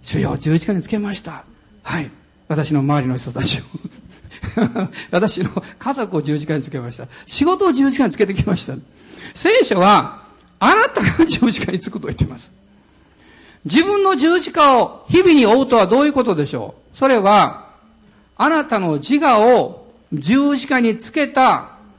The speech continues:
その十字架を背負うことなんです。物事や人を十字架につけるわけじゃありません。あなたの自我を十字架につけた、その十字架を背負っていることです。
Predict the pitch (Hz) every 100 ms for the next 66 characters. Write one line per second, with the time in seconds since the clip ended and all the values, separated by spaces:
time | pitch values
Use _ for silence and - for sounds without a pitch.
0 | _ - 262 285 202 220 233 220 226 208
1 | - 165 147 139 110 - - - _ _
2 | _ _ _ _ _ _ _ _ _ _
3 | _ _ _ _ _ 180 277 381 349 277
4 | 269 240 339 254 220 254 262 220 190 214
5 | 208 190 151 147 135 131 - - 330 415
6 | 403 359 339 233 330 381 320 202 277 311
7 | - 285 269 269 269 240 196 370 415 294
8 | 320 320 320 320 233 294 294 294 254 226
9 | 180 127 -